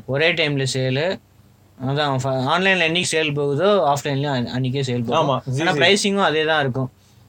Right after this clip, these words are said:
Speaker 2: இங்க தான் கொஞ்சம் ட்விஸ்டா இருக்கு, bro. ஏன்னா ஜி சீரிஸ் பொறுத்த வரைக்கும் எல்லாருக்குமே போய் சேரணும்னு மாதிரி ரொம்ப சீப்பா இருந்தது. இப்போ செவன் டுவெல் based ஒரு Vivo ஃபோனே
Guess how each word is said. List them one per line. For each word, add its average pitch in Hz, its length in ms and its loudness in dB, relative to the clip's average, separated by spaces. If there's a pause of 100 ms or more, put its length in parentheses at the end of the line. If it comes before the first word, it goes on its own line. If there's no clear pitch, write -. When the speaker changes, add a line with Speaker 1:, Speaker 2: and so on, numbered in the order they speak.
(320)
Speaker 2:
இங்க 175 260 -2
தான் 214 180 0
கொஞ்சம் 185 320 -2
ட்விஸ்டா 143 260 -2
இருக்கு, 117 180 0
bro. 107 140 0
ஏன்னா 147 220 -2
ஜி 220 280 -2
சீரிஸ் 190 180 -4
பொறுத்த 127 240 -2
வரைக்கும் 123 420 -2
எல்லாருக்குமே 226 680 0
போய் 214 260 0
சேரணும்னு 160 420 0
மாதிரி 135 260 0
ரொம்ப 175 220 -2
சீப்பா 226 320 -2
இருந்தது. 135 360 0
இப்போ 127 200 -4
செவன் 165 200 -2
டுவெல் 185 240 -2
based 175 320 -2
ஒரு 170 200 -2
Vivo 156 300 0
ஃபோனே 165 340 -2